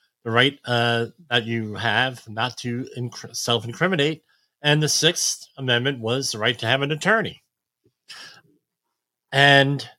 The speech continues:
this is where Alec Baldwin screwed up. And we replayed our commentary from exactly one year ago in twenty twenty-three on the whole Alec Baldwin and the Rust, uh, situation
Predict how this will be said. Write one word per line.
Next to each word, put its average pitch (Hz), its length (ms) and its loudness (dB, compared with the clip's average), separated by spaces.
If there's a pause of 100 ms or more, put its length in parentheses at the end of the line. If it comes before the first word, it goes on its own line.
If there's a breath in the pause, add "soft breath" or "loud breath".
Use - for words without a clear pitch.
(480)
this 196 240 4
is 143 220 -2
where 127 520 6 (1400)
Alec 143 260 4
Baldwin 139 500 2
screwed 139 380 -2
up. 160 180 -2
And 107 80 -6
we 120 140 -4
replayed 143 720 -2 (100)
our 131 320 2
commentary 147 720 -4
from 117 160 -10
exactly 170 600 -2
one 180 260 -2
year 185 220 -4
ago 113 260 -6
in 110 100 -8
twenty 147 260 -6
twenty-three 127 760 -6
on 135 380 -2 (300 loud breath)
the 123 100 -2
whole 139 260 2
Alec 139 300 0
Baldwin 131 440 0
and 113 120 -2
the 110 60 -4
Rust, 127 560 -2 (400)
uh, 110 300 -4
situation 127 840 -4